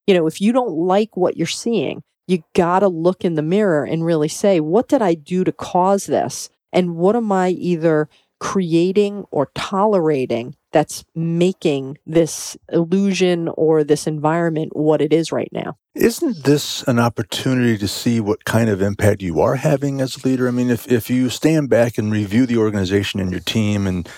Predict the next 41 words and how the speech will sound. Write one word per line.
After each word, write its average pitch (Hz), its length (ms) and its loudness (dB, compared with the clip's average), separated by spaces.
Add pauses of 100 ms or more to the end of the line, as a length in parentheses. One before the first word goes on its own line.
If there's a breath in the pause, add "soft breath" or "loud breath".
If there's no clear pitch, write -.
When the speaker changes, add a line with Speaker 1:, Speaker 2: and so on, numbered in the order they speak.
(340 loud breath)
Speaker 2:
and 98 200 0
your 92 100 -2
deliverables 104 800 2
and, 87 300 -4
and 98 180 -2
all 92 220 0
the 101 80 0
purpose 135 420 -2
of 90 140 -2
why 101 160 4
you're 92 180 0
there 95 180 2
in 92 60 -4
the 90 80 -8
first - 300 -4
place, 95 260 2
and 95 80 -4
you 95 80 -2
see 139 240 -2
where 117 140 2
all 117 180 2
your 95 100 -6
fingerprints 104 540 -2
are, 120 420 2 (500 soft breath)
you 170 80 -4
can 170 120 2
get 139 160 6
a 113 240 2
pretty 175 200 0
good 117 440 0
test 147 380 -2
of, 95 420 -2
of 95 440 0
the 113 140 0
impact 113 320 0
you 107 100 0
are 95 120 2
having 113 420 0
and 95 160 -2
make 110 220 0
adjustments. - 520 -2